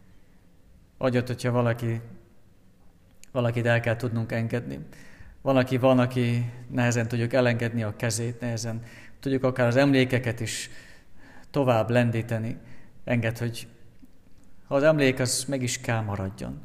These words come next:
Emlékeznünk azt kell, de engedd, hogy mindezt tudjuk letenni a te keresztedhez. Hogy a te halálod tudjon bennünket is, akár a mi emlékeinket is megváltoztatni. Hogy te vagy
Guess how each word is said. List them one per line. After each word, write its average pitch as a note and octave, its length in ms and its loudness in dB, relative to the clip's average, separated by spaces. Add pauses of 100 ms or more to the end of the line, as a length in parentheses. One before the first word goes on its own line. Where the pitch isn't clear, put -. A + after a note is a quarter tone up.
(380)
Emlékeznünk B2+ 720 2
azt - 240 -4
kell, A2 420 -6 (520)
de B2+ 120 -2
engedd, C3 340 2
hogy B2+ 120 0
mindezt B2+ 420 2
tudjuk A2+ 320 -4
letenni G#2 520 -4
a F#2+ 120 -6
te G2+ 160 -6
keresztedhez. A#2 840 -8 (640)
Hogy C3+ 100 -2
a A#2+ 100 0
te C3 140 6
halálod G2+ 760 2
tudjon A2+ 480 -4 (340)
bennünket B2+ 640 4
is, - 400 -6
akár B2+ 300 -2
a B2 60 2
mi A#2+ 140 2
emlékeinket G#2+ 800 0
is - 200 -10
megváltoztatni. A2 960 -8 (760)
Hogy A#2+ 120 -6
te B2 520 2 (320)
vagy G2 420 -6